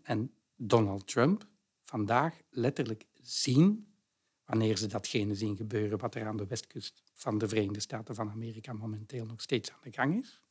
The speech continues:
dat zijn bosbranden. Maar de gouverneur van Californië ziet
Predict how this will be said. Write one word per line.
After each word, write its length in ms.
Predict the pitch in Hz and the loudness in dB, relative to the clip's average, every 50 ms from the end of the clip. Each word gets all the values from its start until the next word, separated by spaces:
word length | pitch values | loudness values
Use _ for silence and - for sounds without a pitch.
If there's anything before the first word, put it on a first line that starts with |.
| _ _ _ _ _ _ _ _ _ _ _ _ _ _ _ | _ _ _ _ _ _ _ _ _ _ _ _ _ _ _
dat 180 | _ - - | _ -6 0
zijn 460 | - 143 139 151 156 156 160 - - _ _ _ _ _ _ _ _ _ | 4 6 8 8 8 8 6 2 -6 _ _ _ _ _ _ _ _ _
bosbranden. 680 | - 147 151 147 147 123 127 120 104 98 92 95 - _ _ _ _ _ _ _ _ _ _ _ _ _ _ - - - - - - | 10 10 10 10 10 8 8 8 8 6 2 -2 -6 _ _ _ _ _ _ _ _ _ _ _ _ _ _ -20 -20 -20 -20 -6 2
Maar 100 | - 113 | 4 4
de 100 | 120 104 | 6 6
gouverneur 520 | 120 113 110 107 101 104 113 165 226 240 | 4 4 4 4 4 6 8 8 8 8
van 160 | - 127 113 | 6 2 0
Californië 720 | - - 107 104 107 101 - - 123 135 151 185 202 214 214 208 | 2 0 0 0 -2 -6 -4 -2 -2 0 2 2 2 0 0 -4
ziet 600 | - 113 - - 120 147 196 - - - - | -8 -4 2 6 8 8 8 6 2 -14 -16